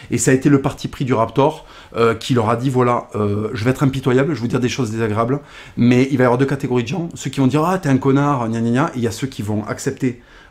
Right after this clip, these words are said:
euh, en fait, euh, de faire un constat,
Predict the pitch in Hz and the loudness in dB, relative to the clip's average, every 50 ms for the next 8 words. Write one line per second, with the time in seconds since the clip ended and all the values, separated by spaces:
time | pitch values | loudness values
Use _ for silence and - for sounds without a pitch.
0 | - - 95 95 92 92 95 92 - 127 120 - - 104 101 98 95 92 90 90 | -12 -10 -8 -6 -6 -6 -8 -8 -6 -8 -8 -8 -6 -8 -8 -6 -6 -6 -8 -8
1 | 87 87 87 - - - - - _ _ _ _ _ _ - 123 113 101 143 131 | -8 -8 -10 -12 -14 -20 -20 -20 _ _ _ _ _ _ -8 -8 -6 -2 0 0
2 | 131 131 139 135 127 - - 143 127 127 120 - - | 0 0 0 0 -2 -2 0 -2 0 0 -2 -6 -10